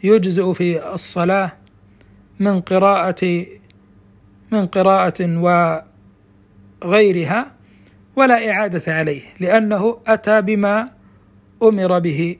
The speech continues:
ولحديث عائشة رضي الله عنها أنها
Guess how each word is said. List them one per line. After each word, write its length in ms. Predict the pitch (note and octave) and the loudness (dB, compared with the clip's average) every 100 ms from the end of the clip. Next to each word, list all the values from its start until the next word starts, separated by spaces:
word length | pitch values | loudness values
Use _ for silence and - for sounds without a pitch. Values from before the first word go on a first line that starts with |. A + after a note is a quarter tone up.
| - | -6
ولحديث 640 | A3 G#3 - G3 G#3+ F3+ | -2 -2 -4 -4 -2 0
عائشة 500 | F3+ F3 G3+ F#3 E3+ | 0 -2 -4 -4 -6
رضي 300 | F3 E3+ E3+ | -8 -6 -4
الله 260 | E3+ E3 D#3 | -4 -4 -4
عنها 380 | F#3 F3 A#3+ - - | -4 -4 -6 -6 -2
أنها 580 | G3+ F3+ D#3 G#3 B3 | 0 0 -2 -4 -6